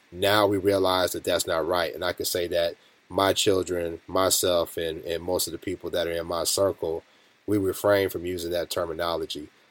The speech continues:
But I, you know, I still believe that there's a ba-, there's, there's several fights to be,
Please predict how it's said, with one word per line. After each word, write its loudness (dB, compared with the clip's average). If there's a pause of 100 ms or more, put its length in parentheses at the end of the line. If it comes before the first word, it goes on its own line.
(160)
But 4 (460)
I, 2
you -10
know, -2
I -2
still 2
believe -2
that 2 (1900)
there's 2
a -2
ba-, 2
there's, -2
there's -2
several 2
fights 2
to -8
be, -6